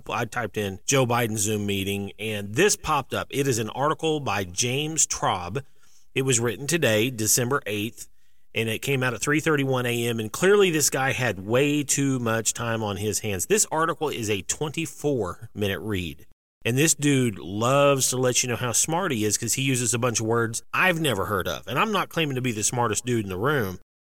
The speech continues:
I mean, I went to college, I have a master's degree, and that doesn't make me super smart or anything.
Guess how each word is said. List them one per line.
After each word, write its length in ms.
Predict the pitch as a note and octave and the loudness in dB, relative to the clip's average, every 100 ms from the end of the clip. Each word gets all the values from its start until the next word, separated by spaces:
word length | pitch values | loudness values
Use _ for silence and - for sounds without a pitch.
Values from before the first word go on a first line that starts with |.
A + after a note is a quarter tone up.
| - | -6
I 60 | |
mean, 160 | G2+ A2+ | -2 2
I 80 | C3+ | 2
went 180 | C#3 | 2
to 60 | B2 | 0
college, 380 | - C3 B2 A2+ | 0 2 2 2
I 140 | A#2+ | 2
have 140 | A#2+ G#2 | 2 0
a 60 | |
master's 520 | G#2+ A#2 A#2 - A2+ | 0 -2 0 0 -2
degree, 420 | - G#2+ B2 A#2 A2+ | -6 -4 -2 0 0
and 80 | |
that 140 | A2+ A2+ | -2 0
doesn't 260 | A2+ G#2+ | 0 -2
make 200 | G#2+ G#2 | -2 -4
me 360 | G#2 G#2 F#2+ G#2 - | -4 -6 -6 -8 -2
super 300 | - C3 E2+ | 0 0 0
smart 320 | - C#3 C#3 | 0 2 2
or 40 | |
anything. 380 | G2+ F#2+ G2 F2 | 0 -4 -4 -6